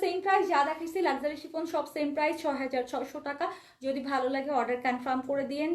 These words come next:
ঢাকা, ঢাকার বাইরে, দেশের বাইরে সব জায়গায় হোম ডেলিভারি পসিবল। এবং আমাদের শোরুম অ্যাড্রেসগুলো আমি আবারও বলে দিই, গুলশান পিঙ্ক সিটি, ধানমন্ডি রাইফেল স্কয়ার, মিরপুর শপিং সেন্টার, উত্তরা জমজম টাওয়ার, চট্টগ্রামে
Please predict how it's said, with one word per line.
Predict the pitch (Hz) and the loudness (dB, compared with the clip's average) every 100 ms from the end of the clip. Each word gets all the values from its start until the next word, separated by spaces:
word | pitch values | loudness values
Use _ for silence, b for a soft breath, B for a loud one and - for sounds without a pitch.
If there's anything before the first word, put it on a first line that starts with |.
| 294 | 0
ঢাকা, | 240 247 254 247 | -2 0 0 -2
ঢাকার | 220 220 208 | -4 -4 -4
বাইরে, | 196 202 208 | -4 -4 -6
দেশের | - 226 220 | -4 -4 -2
বাইরে | 220 - | -4 -2
সব | 254 247 | -2 -2
জায়গায় | 254 269 262 | -2 -2 -2
হোম | 247 254 | -2 -2
ডেলিভারি | 254 240 277 277 | -4 -2 -4 0
পসিবল। | 254 247 262 349 494 B B B 233 | -2 -2 -2 0 0 B B B -2
এবং | 247 233 | 0 -2
আমাদের | 247 247 269 | -2 -2 0
শোরুম | 254 277 | 2 4
অ্যাড্রেসগুলো | 269 262 - 277 269 | 2 0 -2 0 2
আমি | 269 | 4
আবারও | 240 254 240 | 4 2 2
বলে | 277 285 | -2 2
দিই, | 349 294 | 2 2
গুলশান | 262 - 254 262 | 0 0 0 0
পিঙ্ক | 269 - | -2 -2
সিটি, | 294 349 330 | 0 2 2
ধানমন্ডি | 285 254 254 247 214 | 0 -2 -2 0 0
রাইফেল | 214 226 - | -2 -6 -8
স্কয়ার, | - 233 277 370 | -6 -2 0 -2
মিরপুর | 339 - 339 359 | -4 -10 -10 -4
শপিং | 330 294 302 | -4 -4 -8
সেন্টার, | 311 294 359 440 B B - | -6 -6 -6 -6 B B -8
উত্তরা | 311 - 311 262 | -8 -4 0 2
জমজম | 269 254 277 294 | 2 0 -2 -2
টাওয়ার, | 302 285 302 294 | -2 0 -2 0
চট্টগ্রামে | 285 254 247 247 247 | -4 -2 -4 -2 -2